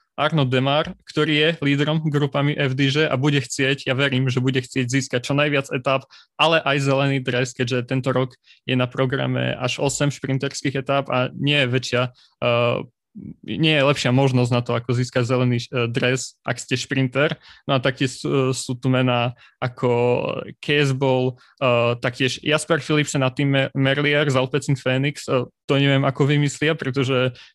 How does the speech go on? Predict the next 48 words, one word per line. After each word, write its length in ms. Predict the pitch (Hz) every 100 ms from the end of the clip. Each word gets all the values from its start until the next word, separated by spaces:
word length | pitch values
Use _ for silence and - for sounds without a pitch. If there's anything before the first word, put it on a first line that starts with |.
| -
neviem, 180 | 127 123
či 140 | 131
sa 160 | 135 127
oplatí 400 | 123 131 131 131
ísť 220 | 139 127
na 160 | 131 127
dvoch 260 | 123 135
šprinterov, 540 | - - 139 131 135 139
čiže 480 | 135 131 127 131 - _ _ -
najprv 400 | 123 123 123 127
si 160 | 123 127
to 80 | 123
asi 160 | 120
postráži, 560 | 127 127 - 131 123 127
čo 160 | 120
ja 80 | 120
viem, 80 | 127
Tim 160 | 127 123
Merlier 560 | 123 123 131 143 147
a 160 | 131 120
potom, 320 | 127 127 127
eh, 60 | 143 123 127 -
v 420 | - 131 123 117
ďalších 400 | 123 123 139 131
etapách 400 | 123 127 127 123
tam 160 | 131 123
pôjde 240 | 131 123
Jasper 240 | 123 131
Philipsen. 460 | 120 127 131 - 135
To 80 | 143
bude 160 | 147 143
zaujímavé 480 | 143 139 139 139
pozerať. 380 | 139 135 127 127
Taktiež 320 | 131 - 127 143
je 60 |
tu 60 | 135
Peter 300 | 139 151 160
Sagan, 320 | - 147 139 139
ktorý, 480 | - 139 135 131
eh, 460 | - - - 131 127
sa 160 | 127 147
tam, 80 | 143
eh, 80 |
vždycky 640 | - 143 143 143 151 - 143
nejak 240 | 143 135
zapletí 460 | 139 135 139 - 135
a 80 | 123
bude 400 | 131 131 127